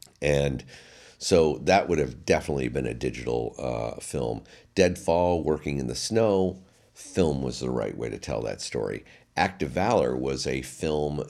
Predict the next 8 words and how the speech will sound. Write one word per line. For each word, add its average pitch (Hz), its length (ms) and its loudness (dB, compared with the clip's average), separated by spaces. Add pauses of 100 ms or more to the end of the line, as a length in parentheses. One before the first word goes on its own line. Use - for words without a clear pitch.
D 73 200 -2
S 69 180 -2
L 62 180 -2
R 64 260 -2
hybrid 62 580 -2
mix, - 540 0 (680)
uh, 71 400 -2 (200)
because 73 640 -2